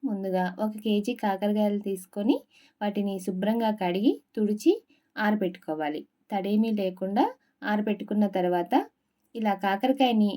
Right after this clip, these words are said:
రెండు వైపులా కట్ చేసి రౌండ్‌గా చక్రాల్లాగా కట్ చేసుకోవాలి.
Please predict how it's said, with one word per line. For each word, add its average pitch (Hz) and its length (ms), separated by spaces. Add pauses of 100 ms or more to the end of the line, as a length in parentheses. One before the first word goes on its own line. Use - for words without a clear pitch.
(120)
రెండు 202 240
వైపులా 202 420
కట్ 175 260
చేసి 190 340 (560)
రౌండ్‌గా 220 440 (120)
చక్రాల్లాగా 190 720
కట్ 233 240
చేసుకోవాలి. 165 680